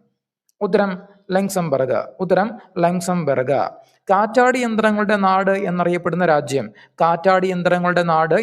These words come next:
എന്നറിയപ്പെടുന്ന രാജ്യം. എങ്ങനെയാ കാറ്റാടി യന്ത്രങ്ങളുടെ നാട്? ഉത്തരം നെതർലൻഡ്സ്. ഉത്തരം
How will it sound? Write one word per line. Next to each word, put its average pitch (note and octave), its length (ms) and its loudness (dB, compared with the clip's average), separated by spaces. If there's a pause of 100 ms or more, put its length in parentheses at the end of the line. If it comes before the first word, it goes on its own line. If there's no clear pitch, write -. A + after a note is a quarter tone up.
എന്നറിയപ്പെടുന്ന D#3+ 640 -2 (460)
രാജ്യം. C#3+ 420 0 (200)
എങ്ങനെയാ D#3+ 380 -4
കാറ്റാടി D#3+ 520 0
യന്ത്രങ്ങളുടെ D#3+ 460 -2
നാട്? D3 260 0 (100)
ഉത്തരം D#3+ 220 -2 (360)
നെതർലൻഡ്സ്. E3 540 0
ഉത്തരം D3 340 -2